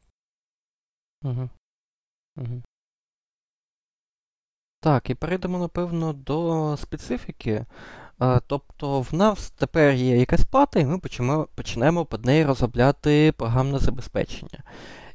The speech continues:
І перейдемо, почнемо, напевно, з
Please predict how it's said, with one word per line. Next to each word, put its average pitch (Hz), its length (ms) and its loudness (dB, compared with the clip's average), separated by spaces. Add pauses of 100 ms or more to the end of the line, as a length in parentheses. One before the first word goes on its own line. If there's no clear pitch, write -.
(120)
І 175 520 0
перейдемо, 165 840 0
почнемо, 170 340 -4
напевно, 156 460 0
з - 180 0